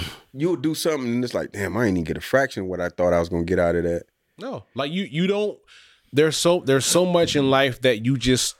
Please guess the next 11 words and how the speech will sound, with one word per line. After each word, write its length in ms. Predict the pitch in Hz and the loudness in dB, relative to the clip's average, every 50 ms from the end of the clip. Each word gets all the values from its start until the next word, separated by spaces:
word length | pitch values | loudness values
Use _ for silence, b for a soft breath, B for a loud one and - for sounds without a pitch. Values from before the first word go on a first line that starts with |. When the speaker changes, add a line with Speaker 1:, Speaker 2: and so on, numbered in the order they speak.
| - - | -10 -2
Speaker 2:
refuse 580 | 113 117 120 - - 135 143 151 160 160 147 - | 0 0 0 0 0 2 4 4 4 4 2 2
to 120 | - - 120 | 0 0 0
believe, 680 | 107 107 107 120 139 160 160 151 139 127 117 110 - _ _ _ _ _ _ _ _ _ _ _ _ _ _ _ _ - | 2 2 2 2 2 2 0 0 -2 -2 -4 -6 -8 _ _ _ _ _ _ _ _ _ _ _ _ _ _ _ _ -2
um, 500 | 113 120 120 117 113 110 107 101 95 - - | 0 2 2 2 2 2 0 -2 -4 -4 -4
is 180 | - 117 - - | -2 -2 -2 0
true. 280 | - - 254 233 131 | 0 2 2 2 0
Speaker 1:
It's 100 | 80 - | -2 -6
possible, 440 | _ - 110 117 110 - - 98 92 | _ -12 -12 -12 -12 -14 -14 -12 -10
yeah. 200 | 101 117 123 110 101 95 _ _ _ _ _ - | -10 -10 -10 -12 -14 -18 _ _ _ _ _ -4
Speaker 2:
But 340 | 127 131 - 170 - - - - | -2 -2 0 0 -2 -6 -6 -2
it's, 280 | 156 175 175 - - | -2 -2 -2 -4 -8